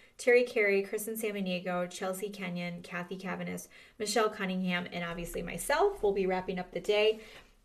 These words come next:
It's the second annual. Last year's was a huge success. Um, I'm looking forward to this lineup as well, 'cause I worked really hard to find people who are awesome, <laughs> people who are, uh, energetically aligned with me, who believe in,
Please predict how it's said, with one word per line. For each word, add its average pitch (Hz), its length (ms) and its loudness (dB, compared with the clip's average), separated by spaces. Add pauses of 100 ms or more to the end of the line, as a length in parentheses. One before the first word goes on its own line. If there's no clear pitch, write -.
It's 214 140 -6
the 214 60 -2
second 233 340 2
annual. 202 500 0
Last 190 320 0
year's 196 160 2
was 180 180 -4
a 175 60 -4
huge 220 440 -4
success. 180 640 -2
Um, 180 220 -4
I'm 180 140 -4
looking 185 260 -4
forward 180 340 -2
to 170 320 -4 (320)
this 226 300 2
lineup 196 320 2
as 185 180 -4
well, 180 240 2
'cause 180 140 -8
I 180 80 -2
worked 180 260 -2
really 208 280 6
hard 185 240 -2
to 180 40 -4
find 175 280 -6
people 180 320 -6
who 170 400 -6
are 160 280 -4
awesome, 190 540 -6 (320)
<laughs> - 340 -16
people 240 300 4
who 247 200 8
are, 190 340 2 (360)
uh, 185 240 0
energetically 196 640 2
aligned 180 320 0
with 233 180 -2
me, 240 200 -4
who 202 220 -4
believe 185 580 -2
in, 175 400 -6